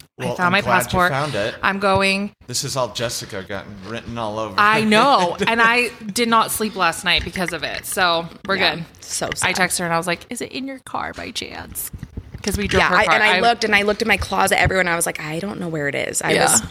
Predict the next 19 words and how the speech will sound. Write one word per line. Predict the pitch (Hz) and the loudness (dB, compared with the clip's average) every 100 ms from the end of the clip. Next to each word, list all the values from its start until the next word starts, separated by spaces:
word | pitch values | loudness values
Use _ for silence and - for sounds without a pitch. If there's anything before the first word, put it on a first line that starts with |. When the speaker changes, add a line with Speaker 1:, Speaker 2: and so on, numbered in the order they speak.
| - | -12
Speaker 3:
freaking | - 160 - | -8 -8 -8
out | 156 - | -12 -12
too. | - - | -12 -8
Speaker 2:
So | - - 202 - _ _ _ _ _ - | -2 -2 -2 -10 _ _ _ _ _ -8
that's | 95 - | -6 -6
my | - | -8
pit. | - - - - - - - | -8 -12 -14 -20 -20 -18 -4
Speaker 3:
Okay, | 180 165 | 0 2
Michelle, | 165 - 170 170 170 | 2 2 4 2 2
you're | 180 175 | 2 4
up. | 170 - - - - - | 4 2 -8 -12 -18 -12
Speaker 1:
Yeah. | 107 107 110 101 _ | -4 -4 -4 -8 _
Um, | 113 120 113 107 98 _ _ _ - | -2 0 0 -2 -6 _ _ _ -12
so | - - 135 117 | -2 0 0 0
my | 123 143 123 - - _ _ _ - | 0 2 2 -4 -16 _ _ _ -6
peak, | - 185 143 143 - | 0 2 2 0 -4
and | 139 131 139 | 0 0 0
this | 143 151 - | 2 2 2
is, | 139 - | 0 -2